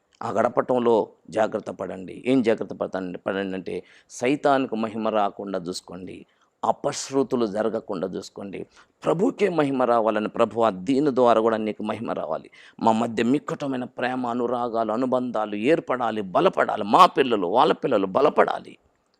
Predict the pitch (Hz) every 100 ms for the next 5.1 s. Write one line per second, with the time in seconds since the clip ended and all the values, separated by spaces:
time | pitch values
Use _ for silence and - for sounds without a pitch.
0 | _ 110 104 104 113 139 143 147 139 135
1 | - 78 - - 127 - 73 73 - _
2 | _ _ - 156 - 95 76 - _ _
3 | _ 120 151 156 - 123 110 113 101 110
4 | 120 117 104 104 98 95 101 80 87 67